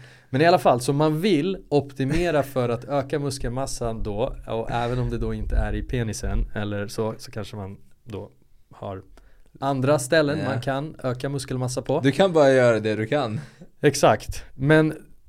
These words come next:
Speaker 1: man vill ju optimera för det, men i värsta fall så har man inte lagt på sig så mycket muskler. Men det man i alla fall till hundra procent vill se till, det är att man inte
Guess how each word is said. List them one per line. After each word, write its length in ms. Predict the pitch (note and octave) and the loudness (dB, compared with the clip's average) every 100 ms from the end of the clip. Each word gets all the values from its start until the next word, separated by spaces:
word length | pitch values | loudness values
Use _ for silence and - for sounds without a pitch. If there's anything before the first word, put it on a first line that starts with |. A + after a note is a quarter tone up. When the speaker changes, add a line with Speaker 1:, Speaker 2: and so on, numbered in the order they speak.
| - | -14
Speaker 1:
man 220 | C#3+ C#3+ C#3 | 0 2 4
vill 220 | G3 G#3 | 4 6
ju 60 | |
optimera 440 | D3 A#2 A2+ G#2 G2+ | 4 4 -2 -2 -4
för 120 | - | -6
det, 140 | G#2 | -6
men 180 | G2+ B2+ | -2 -4
i 120 | B2+ | -2
värsta 580 | B2+ C3 F3+ - - G3 | -2 2 0 0 -2 -2
fall 460 | - B2 G#2 - A#2 - _ | 0 -4 -2 -6 -8 -12 _
så 260 | - B2 | -6 -2
har 240 | A2 B2+ A#2+ | 0 0 0
man 180 | C3+ C#3+ | 0 -4
inte 180 | - | -6
lagt 280 | A2+ - - | -8 -10 -10
på 220 | - F3+ | -2 0
sig 220 | B2 - G#2+ | 0 -4 -8
så 140 | A#2 | -6
mycket 260 | G#2+ - G#2 | -8 -8 -12
muskler. 320 | - - G#2 | -10 -10 -8
Men 160 | A2 | -4
det 80 | A2+ | -4
man 160 | A#2+ B2 | -4 -4
i 120 | C#3 | -2
alla 140 | C3+ C#3 | -2 -2
fall 320 | C#3 F3 D#3+ - - - | 0 0 0 -6 -20 -6
till 240 | D3 C#3 - | -4 -4 0
hundra 320 | A3 G#3+ E3+ | 2 4 2
procent 480 | B2+ B2 A#2+ G#2 - | 0 -4 -2 -6 -4
vill 200 | G#2 G2+ | -4 -4
se 140 | - | -6
till, 320 | G#2 D3+ G#2 G2+ | -4 -2 -2 -4
det 60 | |
är 20 | |
att 80 | A2 | -4
man 140 | B2 | -4
inte 140 | B2 | -6